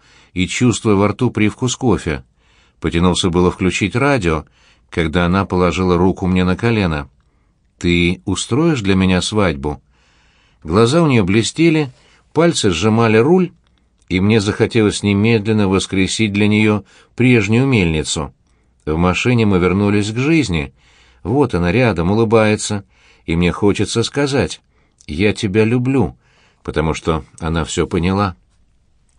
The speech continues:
"Твое агентство, оно еще существует?"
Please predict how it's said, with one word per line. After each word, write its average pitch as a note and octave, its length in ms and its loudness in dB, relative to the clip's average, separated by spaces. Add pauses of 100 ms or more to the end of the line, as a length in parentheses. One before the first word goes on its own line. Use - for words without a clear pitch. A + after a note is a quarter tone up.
(1120)
"Твое C#3+ 280 4
агентство, F2+ 560 0 (320)
оно A2+ 240 0
еще B2+ 240 0
существует?" D#3 800 -2